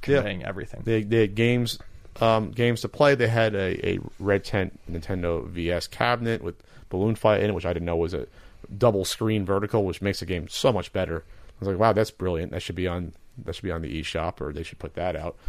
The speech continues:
Speaker 1: But no, it, it was a great time. It was, it was fun to see everyone come out there.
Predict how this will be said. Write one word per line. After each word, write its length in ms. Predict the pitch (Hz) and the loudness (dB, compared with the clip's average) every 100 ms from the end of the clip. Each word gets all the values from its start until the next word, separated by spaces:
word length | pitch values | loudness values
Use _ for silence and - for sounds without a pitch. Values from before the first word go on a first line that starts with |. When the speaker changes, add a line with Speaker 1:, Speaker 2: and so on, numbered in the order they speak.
| - - - | 0 0 2
Speaker 1:
But 80 | - | 4
no, 140 | 196 | 6
it, 400 | 156 156 165 160 | 6 6 6 6
it 40 | 170 | 6
was 120 | 156 | 6
a 40 | 139 | 8
great 220 | 135 - | 6 6
time. 380 | 151 147 143 - - - - | 4 4 4 0 -6 -4 -2
It 60 | |
was, 100 | 127 | -2
it 60 | 107 | 0
was 140 | 110 | -2
fun 200 | - 131 | 0 0
to 60 | 120 | 0
see 160 | - 120 | 0 2
everyone 240 | 104 95 | 2 0
come 160 | - 110 | 0 2
out 200 | 117 - | 2 4
there. 300 | 110 107 | 4 4